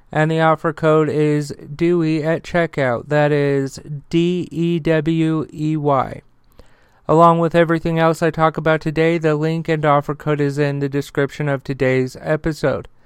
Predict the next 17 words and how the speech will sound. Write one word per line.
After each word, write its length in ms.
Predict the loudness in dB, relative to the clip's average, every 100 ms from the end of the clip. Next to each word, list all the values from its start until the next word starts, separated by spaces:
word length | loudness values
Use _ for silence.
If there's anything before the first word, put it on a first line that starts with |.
| -20 _ _ _ -2
Thank 320 | -2 -2 2
you, 420 | 4 4 0 -4 -6
uh, 540 | 0 2 4 2 0 -4
very 480 | -18 -2 2 4
much 360 | 4 2 0 -4
to 160 | -2 4
Adam 340 | 4 4 2
L 120 | 0
dot 220 | 2 0
com 240 | 2 -2 -2
for 140 | -4
sponsoring 600 | -6 0 0 0 -2 -2
The 80 | -2
Dewey 260 | 0 0 -2
Show. 340 | -6 -10 -12 -20 -20 _ _ -20 _ _ _ -20 -20 -4
Um, 400 | 2 4 4 2
and 480 | 0 0 0 -2